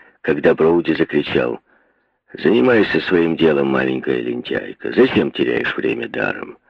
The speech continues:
Для того ли я плачу за твоё учение, чтобы ты сидела и пялила глаза на людей, когда тебе следует смотреть в книги?»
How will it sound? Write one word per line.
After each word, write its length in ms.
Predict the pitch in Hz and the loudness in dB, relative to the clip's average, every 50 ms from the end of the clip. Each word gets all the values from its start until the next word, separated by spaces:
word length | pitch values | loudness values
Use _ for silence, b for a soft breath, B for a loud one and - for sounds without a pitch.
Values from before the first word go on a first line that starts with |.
| _ _ _ _ _ _ _ _ _ _ _ | _ _ _ _ _ _ _ _ _ _ _
Для 260 | - - - - 117 | -10 -2 2 2 2
того 280 | 113 - 120 104 95 87 | 4 4 4 6 6 6
ли 140 | 78 73 69 | 4 4 2
я 100 | 69 65 | 0 -2
плачу 520 | - - - 67 65 - - - 76 69 | -2 0 0 0 0 0 0 0 0 2
за 140 | - 78 73 | 2 0 -4
твоё 300 | - - 71 67 65 65 | -2 0 2 2 2 2
учение, 560 | 67 65 - - 90 98 95 82 71 65 65 | 0 -2 0 2 4 4 4 4 2 0 0
чтобы 320 | - - - - - - - | 0 0 -2 0 0 0 2
ты 140 | - 98 | 2 2
сидела 440 | 90 - - 95 85 98 101 95 90 | 2 2 0 2 4 6 4 6 6
и 160 | 85 82 80 - _ _ | 4 4 2 0 _ _
пялила 420 | - 101 92 87 90 87 85 82 | 4 4 6 6 4 4 2 2
глаза 420 | - 87 87 90 87 90 90 87 82 | 2 4 4 4 4 4 2 2 2
на 120 | 80 78 | 2 2
людей, 500 | 78 82 85 76 - 120 120 104 90 - B B B B B B B B B B B B B B _ | 2 2 2 4 6 6 6 6 4 2 B B B B B B B B B B B B B B _
когда 380 | - 95 95 92 90 107 98 | 2 2 2 4 4 4 4
тебе 300 | 90 - 95 85 95 92 | 4 4 2 2 4 2
следует 540 | 85 - - 95 95 85 87 85 78 73 - - - - | 2 4 4 4 4 6 6 4 4 2 0 -6 -14 -2
смотреть 400 | - 82 92 92 95 90 80 - | 0 2 2 4 2 2 2 0
в 100 | - - | -4 -8
книги?» 560 | - - 104 92 76 58 50 92 98 - - | -4 0 0 0 0 0 -4 -8 -10 -10 -12